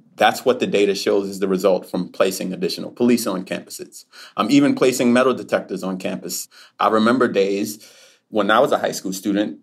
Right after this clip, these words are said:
when they would randomly activate the metal detector and, you know, we'd spend an hour in line, just over sixteen hundred students going through the metal detector slowly. Um, and it didn't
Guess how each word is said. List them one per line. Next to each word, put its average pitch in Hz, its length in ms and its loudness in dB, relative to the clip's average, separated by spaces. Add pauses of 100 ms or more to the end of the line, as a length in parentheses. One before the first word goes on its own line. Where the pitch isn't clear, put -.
when 98 160 -4
they 98 120 4
would 95 320 0 (120)
randomly 98 760 -2 (160)
activate 113 420 0
the 98 60 -6
metal 139 260 2
detector 117 520 0
and, 110 280 -6
you 214 80 -6
know, 123 100 -2
we'd 131 160 -2
spend 147 260 0
an 135 120 2
hour 123 460 2 (480)
in 123 160 4
line, 95 560 0
just - 340 -4 (240)
over 107 200 2
sixteen 120 400 0
hundred 113 220 0
students 117 400 -2
going 110 360 2
through 117 160 0
the 104 80 -4
metal 120 240 0
detector 98 440 -4
slowly. 117 580 -2 (420)
Um, 95 440 -2
and 104 400 -2
it 95 160 -6
didn't 120 420 2